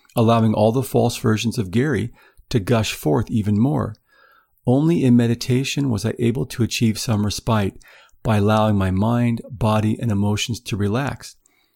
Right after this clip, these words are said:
But shortly after returning to normal activity, I would find my addiction to becoming someone else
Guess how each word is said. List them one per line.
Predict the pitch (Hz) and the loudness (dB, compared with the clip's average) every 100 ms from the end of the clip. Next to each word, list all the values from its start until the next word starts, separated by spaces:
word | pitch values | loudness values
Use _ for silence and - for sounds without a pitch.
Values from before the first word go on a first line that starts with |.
| - | -10
But | - - | -6 -2
shortly | - 127 143 127 | 0 2 2 2
after | 117 - 110 | 2 -2 -4
returning | 104 123 117 113 | -4 0 0 0
to | 113 | 0
normal | 98 101 127 131 | 0 2 0 -2
activity, | 127 - 131 135 147 - _ _ - | -4 -2 -2 -2 -6 -10 _ _ -6
I | 120 | 0
would | 107 110 | 2 2
find | - 117 113 | 0 2 4
my | 110 104 | 2 2
addiction | 95 - 127 - 123 | 0 0 -2 0 0
to | 123 104 | 0 -2
becoming | 104 - 120 139 | -2 0 0 0
someone | 135 143 147 139 | -2 -2 0 0
else | 95 98 - | 0 -2 -8